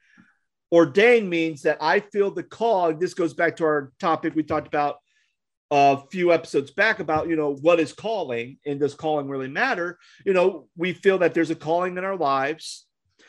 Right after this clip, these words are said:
So then we take the steps to go through the ordination process to be ordained as a minister within our particular denomination, which for both you and me is the Church of God. So I know for my, and I know for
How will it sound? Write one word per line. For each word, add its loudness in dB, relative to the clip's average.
So 6
then 6
we 0
take -2
the -6
steps -2
to -2
go 4
through -2
the -2
ordination -2
process -4
to 0
be -4
ordained 0
as -6
a -6
minister -10
within 4
our 2
particular -4
denomination, -8
which -8
for -12
both -8
you -8
and -10
me -10
is 2
the -4
Church -8
of -18
God. -4
So 4
I 4
know 4
for -4
my, -4
and 0
I 0
know 2
for -2